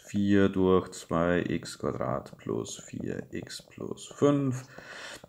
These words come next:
dx. Und jetzt kommt genau das gleiche raus wie oben, nur eben auch mit dem bisschen dünner, damit es Platz hat. Ist gleich, also ein Viertel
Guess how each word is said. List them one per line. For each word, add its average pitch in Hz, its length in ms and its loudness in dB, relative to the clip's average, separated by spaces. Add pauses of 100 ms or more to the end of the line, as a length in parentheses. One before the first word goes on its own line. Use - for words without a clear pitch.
(120)
dx. 104 640 6
Und 107 540 12
jetzt 101 200 6
kommt 101 220 6
genau 90 240 4
das 90 100 0
gleiche 87 300 2
raus 73 240 2
wie - 40 -2
oben, 156 440 6
nur 107 500 8
eben 95 520 0
auch 82 440 0
mit 87 440 -4
dem 52 240 -2
bisschen - 260 -8
dünner, 101 220 2
damit 65 160 -4
es - 60 -16
Platz - 360 -2
hat. 101 220 2 (840)
Ist - 260 0
gleich, 98 420 2
also 95 180 0
ein 71 320 -6
Viertel 131 1000 4